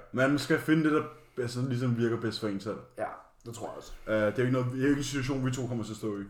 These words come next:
Speaker 2: Men igen, hvis du så er vågen hele natten, for så at skulle tage ned og træne om morgenen.
Speaker 1: Ja, men
Speaker 2: Det er
Speaker 1: man
Speaker 2: bare
Speaker 1: skal
Speaker 2: super optimalt.
Speaker 1: Ja, det er ikke, det er super optimalt. Øhm, hvad hedder det, øhm, jeg har et spørgsmål fra en fyr her,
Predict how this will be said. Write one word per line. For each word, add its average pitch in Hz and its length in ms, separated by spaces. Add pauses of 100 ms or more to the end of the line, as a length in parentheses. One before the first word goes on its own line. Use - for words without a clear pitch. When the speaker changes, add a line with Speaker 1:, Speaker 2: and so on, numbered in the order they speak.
Speaker 2:
Men 123 160
igen, 120 280
hvis 123 140
du 120 140
så 143 120
er 123 120
vågen 123 300
hele 127 220
natten, 120 460
for 120 80
så 113 120
at 110 60
skulle 117 220
tage 113 100
ned 113 100
og 95 100
træne 104 420
om 101 60
morgenen. 95 680 (320)
Speaker 1:
Ja, 98 60 (840)
men 131 160
Speaker 2:
Det 127 100
er 143 60
Speaker 1:
man 151 100
Speaker 2:
bare - 220
Speaker 1:
skal 175 120
Speaker 2:
super 143 120
optimalt. 123 460
Speaker 1:
Ja, 127 240
det 147 100
er 143 40
ikke, 143 180
det 147 80
er 131 40
super 123 220
optimalt. 107 380 (100)
Øhm, 123 360
hvad 127 140
hedder 127 240
det, 117 300
øhm, 110 300 (840)
jeg 143 100
har 160 60
et 156 60
spørgsmål 151 440
fra 85 580 (100)
en 92 100
fyr 131 260
her, 160 160